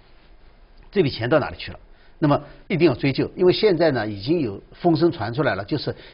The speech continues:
有在香港曾经跟薄家做过生意的，在多少年前做过生意的，现在居然有中国官方到那个地方去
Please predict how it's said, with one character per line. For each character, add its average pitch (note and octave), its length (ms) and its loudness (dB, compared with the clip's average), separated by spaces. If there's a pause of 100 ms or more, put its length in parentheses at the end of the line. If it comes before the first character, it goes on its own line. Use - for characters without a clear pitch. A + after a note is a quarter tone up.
有 G#2+ 160 -6
在 D3 140 0
香 G3 300 2
港 G2 180 -2
曾 D3 300 -2
经 G#3+ 240 -4
跟 F#3 280 4 (960)
薄 B2 180 0
家 C#3+ 200 4
做 D3 200 2
过 A2 160 -4
生 E3 240 2
意 D#3+ 140 -2
的， F#2+ 220 -10
在 C3 160 -2
多 - 260 2
少 C3 140 0
年 B2 220 -2
前 E3 160 2
做 D3+ 100 2
过 B2 120 -2
生 B2 140 -4
意 A#2+ 120 -4
的， G#2 120 -10
现 - 140 -6
在 C3 100 -4
居 G3 260 -4
然 D3 260 2
有 F#2+ 100 -8
中 D3+ 220 -2
国 C3+ 140 -2
官 D#3 260 2
方 D#3 180 -2
到 D#3 180 0
那 D#3 160 0
个 G#2 80 -8
地 B2+ 140 -8
方 A#2 180 -8
去 A2 200 -14